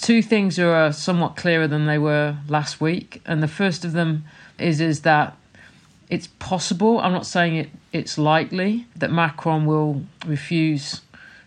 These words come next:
will veto a, a long extension. And when I say a long extension, I mean one till the thirty-first of January, and propose, um, and, and only accept something shorter.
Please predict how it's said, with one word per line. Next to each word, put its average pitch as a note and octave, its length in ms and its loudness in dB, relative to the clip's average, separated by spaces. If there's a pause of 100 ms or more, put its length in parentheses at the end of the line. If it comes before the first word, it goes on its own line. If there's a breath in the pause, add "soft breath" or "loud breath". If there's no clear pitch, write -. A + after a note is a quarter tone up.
will D3+ 160 0
veto D3 600 0 (100)
a, - 160 -6 (140)
a D#3 100 -2
long D3+ 240 2
extension. D3+ 480 -2
And D3 80 0
when D#3 100 2
I D3+ 100 2
say D3+ 160 0
a D3 40 2
long D3+ 180 0
extension, C#3+ 440 -4
I D3 60 0
mean D3 200 0
one C#3+ 160 0
till C#3+ 140 -4
the B2+ 100 -6
thirty-first C3+ 580 -6
of C3+ 220 -8 (380 loud breath)
January, C#3+ 560 0
and C3+ 160 -2
propose, C#3+ 600 -2 (680 loud breath)
um, C#3+ 240 0
and, - 80 -6
and E3+ 120 0
only D#3+ 200 2
accept - 320 -2
something C#3 480 -2
shorter. D3 680 -4